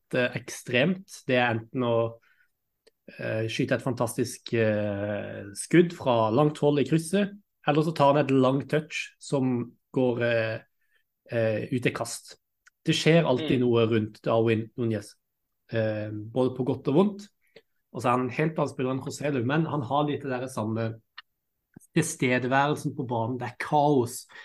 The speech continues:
Speaker 1: Han bidrar med, eh, eh, fysikk, med kraft, med stå-på-vilje. Han går, han gir alt i alle dueller.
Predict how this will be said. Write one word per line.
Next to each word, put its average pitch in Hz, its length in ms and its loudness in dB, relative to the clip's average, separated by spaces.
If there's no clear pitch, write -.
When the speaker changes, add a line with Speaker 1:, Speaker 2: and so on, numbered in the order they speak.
Speaker 1:
Han 139 160 -4
bidrar 131 500 2
med, 117 320 -2
eh, 110 300 -6
eh, 113 560 -12
fysikk, - 640 -4
med 117 400 -8
kraft, - 600 -8
med 117 720 -8
stå-på-vilje. 139 1040 0
Han 127 160 0
går, 143 360 0
han 135 100 -2
gir 170 160 -2
alt 202 440 0
i 156 80 -2
alle 139 320 2
dueller. 135 420 -2